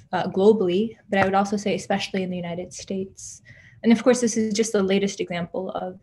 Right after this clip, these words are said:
you know, repression and these, uh, tactics of, um, fragmenting Palestinian civil society, um,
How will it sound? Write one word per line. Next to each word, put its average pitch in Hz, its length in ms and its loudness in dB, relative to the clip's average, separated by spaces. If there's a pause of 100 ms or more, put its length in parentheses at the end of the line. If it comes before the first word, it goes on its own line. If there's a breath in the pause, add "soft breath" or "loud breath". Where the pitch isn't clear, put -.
(100)
you 190 80 -4
know, 185 80 -4
repression 190 840 -4 (440 soft breath)
and 196 160 6
these, 190 360 2
uh, 175 320 0
tactics - 840 -6
of, 190 340 -6 (100)
um, 185 440 -6 (840)
fragmenting 202 920 2
Palestinian 190 720 -4
civil 190 200 -8
society, 180 760 -6 (480 loud breath)
um, 185 480 0